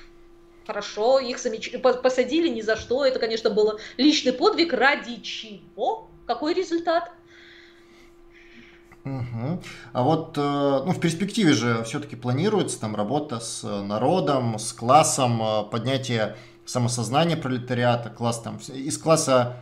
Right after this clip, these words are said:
Speaker 2: в себе в класс для себя. А вот где есть уверенность, что люди, которые книжки читают на протяжении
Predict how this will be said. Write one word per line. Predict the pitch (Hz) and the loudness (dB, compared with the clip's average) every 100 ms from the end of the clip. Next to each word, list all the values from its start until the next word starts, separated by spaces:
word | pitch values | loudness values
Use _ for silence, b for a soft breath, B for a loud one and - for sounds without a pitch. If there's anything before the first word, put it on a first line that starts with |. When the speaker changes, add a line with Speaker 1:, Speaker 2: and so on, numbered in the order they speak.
| - | -14
Speaker 2:
в | - | -4
себе | 143 151 | 0 2
в | 151 | 0
класс | 131 123 | 0 -2
для | 117 | -2
себя. | - 120 120 165 175 B B B - | -6 -2 2 2 2 B B B -2
А | 120 127 127 | 4 4 4
вот | 139 127 | 0 -6
где | 127 165 254 180 | -4 2 4 4
есть | 175 190 147 | 2 -2 0
уверенность, | 160 220 175 131 | 2 2 2 -2
что | - 135 | -4 -2
люди, | 127 175 165 | -2 -2 -4
которые | - 123 147 131 117 | -6 -6 -4 -2 -2
книжки | 113 135 160 160 - | -4 -4 -4 -4 -10
читают | - - 151 220 185 - - B B _ | -14 -2 0 2 0 -4 -14 B B _
на | 117 120 | -10 -8
протяжении | 123 127 127 156 143 131 117 110 | -8 -6 -2 0 0 0 0 -2